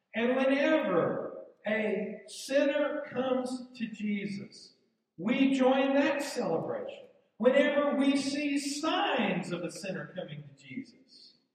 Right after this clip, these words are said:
we may not be yet ready to celebrate, but our inclination is to celebrate,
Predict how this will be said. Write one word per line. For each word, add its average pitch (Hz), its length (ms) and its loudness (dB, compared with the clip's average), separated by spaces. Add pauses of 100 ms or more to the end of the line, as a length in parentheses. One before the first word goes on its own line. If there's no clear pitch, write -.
(640)
we 233 160 2
may 269 260 2
not 269 260 0
be 226 260 -2
yet 269 320 0
ready 247 240 0
to - 100 -4
celebrate, 160 840 0 (200)
but 196 180 2
our 220 260 0
inclination 254 1200 0 (1500)
is 180 200 -2
to 170 160 -2
celebrate, - 580 -4